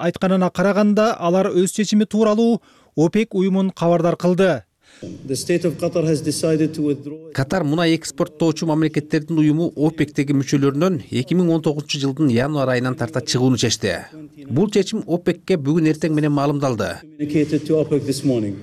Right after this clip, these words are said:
Speaker 1: Баш кеңсеси Венада жайгашкан опек уюму Катардын чечими тууралуу азырынча комментарий бере элек.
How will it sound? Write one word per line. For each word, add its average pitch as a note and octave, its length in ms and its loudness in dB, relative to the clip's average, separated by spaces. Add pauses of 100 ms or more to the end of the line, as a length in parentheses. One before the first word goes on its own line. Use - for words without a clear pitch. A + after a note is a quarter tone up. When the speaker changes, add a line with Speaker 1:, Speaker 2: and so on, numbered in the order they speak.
(340)
Speaker 1:
Баш D3+ 300 0
кеңсеси A3 380 2
Венада A#3 340 2
жайгашкан G3 520 0
опек F3+ 360 0
уюму G#3 300 4
Катардын F#3+ 520 2
чечими G#3 320 2
тууралуу G#3+ 600 2 (260)
азырынча F#3 560 2
комментарий F3 640 2
бере F3+ 180 4
элек. - 340 -2